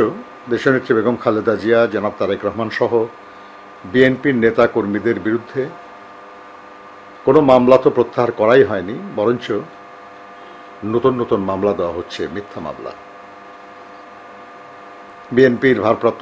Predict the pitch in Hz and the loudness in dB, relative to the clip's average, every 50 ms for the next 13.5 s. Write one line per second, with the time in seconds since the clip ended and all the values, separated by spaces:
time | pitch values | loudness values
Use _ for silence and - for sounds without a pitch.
0 | 117 107 101 98 110 - - 110 - 120 107 - - - 117 104 113 117 113 107 | -2 -2 -2 -4 -6 -8 -8 -6 -4 -4 -4 -4 -4 -4 -4 -2 0 0 -2 -2
1 | - - - 104 98 90 - 104 98 104 104 - 101 - - 98 85 101 - - | -6 -8 -8 -8 -6 -6 -8 -8 -8 -8 -8 -8 -10 -8 -8 -8 -8 -8 -8 -8
2 | - 107 98 107 101 101 101 110 104 104 104 - - - - - - - - - | -8 -6 -6 -6 -6 -4 -4 -4 -4 -4 -6 -10 -16 -20 -20 -20 -20 -20 -20 -20
3 | - - - - - - - - - 113 107 104 101 117 110 104 104 98 - - | -20 -20 -20 -20 -20 -20 -4 -2 -2 0 0 0 0 0 2 0 -2 -6 -4 -4
4 | 123 101 110 104 104 104 110 104 101 104 107 104 123 123 113 123 123 - - - | -4 -4 -4 -4 -2 -2 -2 -2 -2 -2 0 0 2 2 0 -2 -4 -4 -8 -8
5 | 117 110 117 110 107 104 120 113 98 104 110 104 123 127 131 131 127 127 120 - | -6 -6 -6 -6 -4 -2 -2 -2 -2 -4 -4 -2 0 2 2 2 2 -2 -4 -4
6 | - 131 113 120 120 120 120 127 123 120 127 131 123 - 151 139 123 139 160 180 | -6 -6 -4 -4 -4 -2 0 0 0 0 -2 -6 -6 -6 -4 -2 0 2 2 2
7 | 185 190 180 160 147 135 131 123 117 120 120 113 104 - - 107 101 98 98 98 | 2 2 2 2 4 4 4 4 2 0 0 -2 -4 -6 -8 -8 -8 -6 -6 -8
8 | 92 101 98 - 92 80 - 87 80 78 - 82 76 - - - - - - - | -8 -6 -8 -8 -8 -10 -10 -12 -12 -12 -12 -12 -14 -14 -16 -20 -20 -20 -20 -20
9 | - - - - - - - - - 110 101 - - - 117 104 104 101 95 101 | -20 -20 -20 -20 -20 -20 -18 -12 -6 -6 -6 -6 -4 -6 -4 -4 -4 -4 -2 -4
10 | 98 95 98 95 92 - - 120 113 113 117 110 110 101 113 110 107 - - 117 | -4 -4 -6 -8 -8 -6 -4 -4 -4 -4 -4 -6 -6 -6 -6 -8 -10 -10 -14 -16
11 | 107 98 - - - - - - - - - - - - - - - - - - | -16 -16 -20 -20 -20 -20 -20 -20 -20 -20 -20 -20 -20 -20 -20 -20 -20 -20 -20 -20
12 | - - - - - - - - - - - - - - - - - - - - | -20 -20 -20 -20 -20 -20 -20 -20 -20 -20 -20 -20 -20 -20 -20 -20 -20 -20 -20 -20
13 | - - - - 98 87 101 117 127 | -20 -20 -16 -14 -8 -2 0 2 2